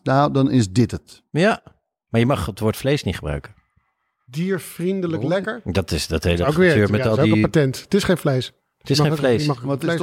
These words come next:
Speaker 1: toch, het zijn toch de celletjes die
Speaker 3: Ja.
Speaker 1: gemaakt zijn van vlees?
Speaker 3: Ja, ik,
Speaker 2: Ah.
Speaker 3: de, eh, de, ik heb een juridische opleiding gehad.
Speaker 1: Nee, maar dan moeten we vlees met S C H aan het eind.
Speaker 2: Ja, of,
Speaker 3: Ook.
Speaker 1: Zo doet,
Speaker 2: of E I.
Speaker 1: eh, vegetarische
Speaker 2: Vlees.
Speaker 1: slager.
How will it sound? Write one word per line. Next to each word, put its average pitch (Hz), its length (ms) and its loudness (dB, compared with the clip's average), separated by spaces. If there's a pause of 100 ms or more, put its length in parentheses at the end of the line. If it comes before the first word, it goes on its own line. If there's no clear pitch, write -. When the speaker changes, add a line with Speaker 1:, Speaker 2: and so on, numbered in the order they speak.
Speaker 1:
toch, 147 140 -6
het 147 140 -10
zijn 156 140 -2
toch 139 120 -8
de 127 120 -4
celletjes 143 600 -4
die 131 200 -8
Speaker 3:
Ja. 156 160 4
Speaker 1:
gemaakt 160 240 4
zijn 123 120 -6
van 117 180 -8
vlees? 135 500 -8 (520)
Speaker 3:
Ja, 165 400 4
ik, 165 100 2
Speaker 2:
Ah. 156 120 0
Speaker 3:
de, 175 60 4
eh, - 100 -2
de, 175 500 2
ik 175 160 -4
heb 160 120 2
een 156 100 2
juridische 160 320 2
opleiding 143 360 0
gehad. 131 300 -8 (100)
Speaker 1:
Nee, 120 160 2
maar 139 120 6
dan 147 100 4
moeten 160 240 4
we 143 80 4 (220)
vlees 175 760 2 (400)
met 151 380 0
S 160 220 0
C - 40 -2 (120)
H 120 60 2
aan 117 320 0
het 87 140 -4
eind. 85 420 -8
Speaker 2:
Ja, 110 360 -2
of, 101 140 -4
Speaker 3:
Ook. 160 120 2
Speaker 1:
Zo 143 180 4
doet, 143 120 2
Speaker 2:
of - 140 -2
E 135 260 4
I. 120 120 4
Speaker 1:
eh, 117 100 2
vegetarische 117 720 0
Speaker 2:
Vlees. 107 340 2
Speaker 1:
slager. - 280 -6